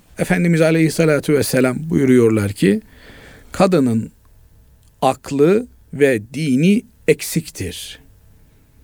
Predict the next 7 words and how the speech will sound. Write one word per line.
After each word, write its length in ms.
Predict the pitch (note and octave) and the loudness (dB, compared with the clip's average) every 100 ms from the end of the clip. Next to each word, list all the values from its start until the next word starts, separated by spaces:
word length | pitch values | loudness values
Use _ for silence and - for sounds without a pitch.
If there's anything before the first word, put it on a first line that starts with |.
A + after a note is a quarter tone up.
| _ _ | _ _
Bu 180 | - C4+ - | -6 -6 -2
hadisi 520 | F3+ G3+ C4+ - F#3+ | 0 2 0 2 0
şerifteki 840 | F#3 F3+ E3+ - F3 F3 D3+ G2 _ _ _ _ _ _ - | 2 0 0 -2 0 2 2 0 _ _ _ _ _ _ -2
akıl 460 | D#3+ - C#4+ G#3 D3+ | -2 0 -2 0 2
ve 260 | C#3+ A#2+ | 0 2
din 200 | F#3+ A3+ | 4 4
ifadelerini 1000 | - D3+ D3+ C#3+ C#3 C#3+ C3+ C3 C3+ A2 | 2 -2 0 2 2 2 0 0 0 -2